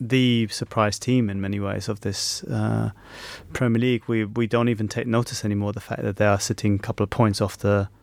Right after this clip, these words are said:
Europa League places. I mean, just, everyone just kinda takes it for granted that they're doing so well. But relative to the budget, relative to the size of the club, it's just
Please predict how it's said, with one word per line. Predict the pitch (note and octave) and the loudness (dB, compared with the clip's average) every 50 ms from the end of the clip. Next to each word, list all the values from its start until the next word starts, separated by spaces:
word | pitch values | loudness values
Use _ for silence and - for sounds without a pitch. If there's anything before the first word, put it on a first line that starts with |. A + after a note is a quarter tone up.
| _ _ _ _ _ _ _ _ _ | _ _ _ _ _ _ _ _ _
Europa | A#2 G#2+ G2+ - G#2+ | 4 4 4 4 2
League | G#2 A2+ A2 - | 2 2 2 0
places. | - G#2 G#2+ G#2+ - - A2 - - | -2 -2 -2 -2 -4 -4 -6 -4 -2
I | A2+ | -2
mean, | G#2+ | -2
just, | - - - | -2 -2 -2
everyone | A#2+ G#2+ G#2 G#2+ G#2+ G2+ G2+ G2 | -2 -2 0 2 2 2 2 0
just | - G#2 - | -2 -4 -4
kinda | - - G#2+ G2+ | -2 0 -2 0
takes | - - A2+ G2+ - | 2 2 0 0 0
it | - | -4
for | - G#2+ | -6 -2
granted | - A#2 A#2 A#2+ A#2 - A2+ | 2 4 4 4 4 2 0
that | G#2 A2 G#2+ | -4 -4 -4
they're | A2 G2+ | -4 -2
doing | - A2 A2 G#2 | 0 2 2 2
so | - - A2+ G2+ | 0 0 0 0
well. | G#2 G#2 G#2 | 0 0 -2
But | G#2 - G#2+ A2 - - - - - - - - - - - - - - - - _ | -2 -2 -2 -2 -2 -6 -14 -16 -16 -20 -20 -20 -20 -20 -20 -20 -20 -20 -20 -12 _
relative | - C3+ C#3 C#3 C3+ - C3 A#2 | 0 2 4 2 4 2 0 0
to | - C3 | 0 0
the | A2 A2 | -2 2
budget, | - C3 B2+ A#2+ - B2+ A#2+ A#2+ - - _ | 2 2 2 2 2 2 2 2 2 0 _
relative | B2+ A#2+ A#2+ A2+ - A#2+ - | 2 2 2 2 0 -6 -4
to | - A#2+ | 0 0
the | A2+ | 0
size | - - - B2 A#2+ B2 A2+ - | 0 0 2 2 2 2 2 2
of | A#2 | -2
the | A2+ | -2
club, | - - - B2 A#2 A#2 A#2 A#2 - - - - - - - - - - - - - - - - - _ _ _ _ _ _ _ _ _ _ _ _ _ _ | -2 -2 0 2 4 4 4 2 0 -6 -14 -20 -20 -20 -20 -20 -20 -20 -20 -20 -20 -20 -20 -20 -20 _ _ _ _ _ _ _ _ _ _ _ _ _ _
it's | - D#3 D3+ - - | 0 0 2 2 2
just | D#3 C3 - | 2 2 0